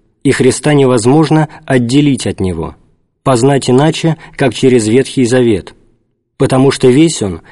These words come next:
не что иное, как постепенно раскрывающееся узнавание Христа, творение памяти его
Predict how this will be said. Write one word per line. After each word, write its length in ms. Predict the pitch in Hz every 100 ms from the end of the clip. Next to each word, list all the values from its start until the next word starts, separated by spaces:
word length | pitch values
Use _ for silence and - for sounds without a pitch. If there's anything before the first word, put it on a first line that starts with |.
| _
не 140 | 120 135
что 340 | - 143 135
иное, 460 | 131 156 131 82 - - _
как 220 | 123 120
постепенно 680 | - 123 - 117 160 147 135
раскрывающееся 1200 | 120 - 117 110 143 156 147 - 139 135 - 139 - _ -
узнавание 720 | 131 127 123 131 143 143 139
Христа, 600 | - 131 - - 92 73 - _ _ _ _ -
творение 640 | 113 131 147 139 127 104
памяти 540 | - 147 151 131 -
его 320 | 135 131 143